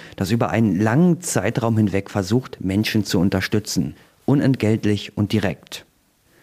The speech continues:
Nach Angaben der uno-Flüchtlingshilfe befinden sich derzeit weltweit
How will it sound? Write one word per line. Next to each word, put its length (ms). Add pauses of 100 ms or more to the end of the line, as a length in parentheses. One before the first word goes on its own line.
(440)
Nach 120
Angaben 400
der 160
uno-Flüchtlingshilfe 1040
befinden 480
sich 220
derzeit 500
weltweit 440